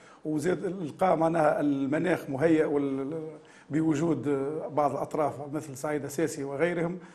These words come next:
هم اللي ساعدوه على اختراق ال-، ال-، الداخلية ومن ثم الانقضاض على الحكم.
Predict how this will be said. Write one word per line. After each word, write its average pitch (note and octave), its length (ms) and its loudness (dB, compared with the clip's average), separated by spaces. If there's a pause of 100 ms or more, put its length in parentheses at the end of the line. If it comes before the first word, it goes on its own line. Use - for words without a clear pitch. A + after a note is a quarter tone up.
(140)
هم F#3+ 160 0
اللي D#3+ 120 -2
ساعدوه D3 520 -2 (220)
على D#3 140 2
اختراق D3+ 480 0
ال-، C3+ 160 -4
ال-، C3+ 600 -8
الداخلية D3 760 -2
ومن D3 520 -2
ثم E3+ 280 0
الانقضاض D#3 800 -2
على C#3 80 -2
الحكم. - 240 -10